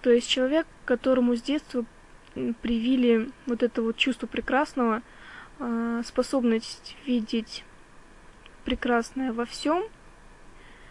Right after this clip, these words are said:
а, он, естественно, будет это видеть и на протяжении всей жизни. А, человек же, которого в детстве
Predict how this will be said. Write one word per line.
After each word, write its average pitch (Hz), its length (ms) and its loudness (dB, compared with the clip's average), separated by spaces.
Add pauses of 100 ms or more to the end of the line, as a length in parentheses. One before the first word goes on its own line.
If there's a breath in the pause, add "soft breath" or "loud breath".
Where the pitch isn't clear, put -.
(440 loud breath)
а, 247 340 -2
он, 277 200 4
естественно, 254 760 -2 (460)
будет 247 360 -4
это 240 200 -2
видеть 240 460 -4
и 247 160 2
на 233 120 4
протяжении 233 640 0
всей 247 280 -4
жизни. 247 500 0 (520 loud breath)
А, 240 300 -4
человек 269 460 2
же, 254 100 4
которого 247 520 4
в 226 100 -2
детстве 226 680 -2